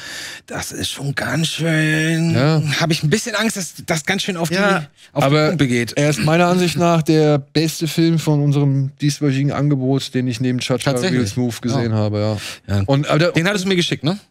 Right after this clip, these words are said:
Speaker 2: Den hatte ich dir geschickt.
Speaker 1: Ja.
Speaker 2: Und mir tut's halt wirklich in der See-, also ich, ich, ich fühl mich schlecht, den halt irgendwie weiter zu empfehlen, obwohl ich halt
Speaker 3: <laughs>
Speaker 1: Nein, mag es, aber sag es unter den
Speaker 2: Aber,
Speaker 1: Voraussetzungen.
Speaker 2: äh, wirklich,
Speaker 3: Ja.
Speaker 2: es ist ein Film, bitte, Vorsicht, Vorsicht. Ihr müsst wissen, worauf ihr auf einlasst. Und ich kann nur,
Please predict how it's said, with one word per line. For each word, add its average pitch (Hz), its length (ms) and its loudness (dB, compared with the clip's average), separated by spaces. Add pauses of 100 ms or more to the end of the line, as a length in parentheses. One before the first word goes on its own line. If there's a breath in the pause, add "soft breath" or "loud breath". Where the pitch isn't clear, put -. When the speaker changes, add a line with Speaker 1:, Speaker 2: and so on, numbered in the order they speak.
(140)
Speaker 2:
Den 135 100 2
hatte 147 80 2
ich 143 60 -4
dir 147 60 -2
geschickt. 139 300 -4
Speaker 1:
Ja. 104 200 -8
Speaker 2:
Und 135 140 2
mir 143 100 2
tut's 151 300 0
halt 151 180 0
wirklich 147 400 0
in 143 60 0
der 135 100 2
See-, 131 180 0
also 127 300 0
ich, 110 240 -8
ich, 110 160 -8
ich - 80 -8
fühl - 420 -4
mich 147 160 2
schlecht, - 320 -4
den 120 260 -2
halt 113 160 0
irgendwie 117 280 -2
weiter 123 180 0
zu - 140 -6
empfehlen, 139 480 0
obwohl 117 260 0
ich 120 100 0
halt 196 220 0
Speaker 3:
<laughs> 180 160 2
Speaker 1:
Nein, 131 300 0
mag 160 180 0
es, 160 140 -2
aber 156 180 0
sag 147 240 0
es 147 140 -2
unter 147 160 0
den 139 140 0
Speaker 2:
Aber, 139 160 2
Speaker 1:
Voraussetzungen. 127 420 0
Speaker 2:
äh, 139 100 0
wirklich, 151 240 2
Speaker 3:
Ja. - 60 -8
Speaker 2:
es 151 100 -2
ist 156 140 -2
ein 160 60 0
Film, 165 440 0
bitte, 127 380 0 (240)
Vorsicht, 135 760 -2 (140)
Vorsicht. 139 460 0 (280)
Ihr 139 100 2
müsst 156 280 0
wissen, 156 200 2
worauf 151 200 2
ihr 151 60 4
auf 123 80 0
einlasst. 143 480 0
Und 127 180 -4
ich - 140 -10
kann 151 220 0
nur, 165 280 2